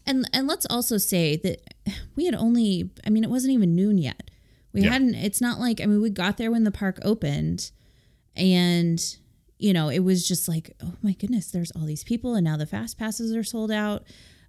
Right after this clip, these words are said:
Speaker 1: Like, what, what do we do? Is this gonna settle down? Is it gonna get worse?" And we did a few of the minor rides before, hoping that things would
Speaker 2: Mm-hmm.
Speaker 1: settle down,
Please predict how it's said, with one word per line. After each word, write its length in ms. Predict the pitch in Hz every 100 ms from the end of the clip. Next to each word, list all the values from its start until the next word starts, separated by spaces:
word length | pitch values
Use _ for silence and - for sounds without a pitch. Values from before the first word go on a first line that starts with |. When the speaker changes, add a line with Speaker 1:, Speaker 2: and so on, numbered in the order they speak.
| -
Speaker 1:
Like, 200 | 175 165
what, 300 | 185 190 196
what 120 | 202 226
do 60 |
we 100 | 262
do? 180 | 233 330
Is 120 | 285
this 140 | 185 -
gonna 180 | 180 165
settle 300 | 185 160 160
down? 320 | 208 262 262
Is 120 | 185
it 80 | 156
gonna 180 | 165 165
get 180 | 160
worse?" 440 | 170 233 262 247 -
And 280 | 175 170 175
we 140 | 196
did 180 | 214 233
a 100 | 233
few 260 | - 214
of 80 | 202
the 120 | 185
minor 360 | 170 170 202 240
rides 420 | 165 151 151 165
before, 680 | - 156 - 156 147 160 175
hoping 380 | 170 160 165 160
that 220 | 160 151
things 240 | 147 151 160
would 100 | 156
Speaker 2:
Mm-hmm. 80 |
Speaker 1:
settle 240 | 156 151 175
down, 460 | 165 139 143 170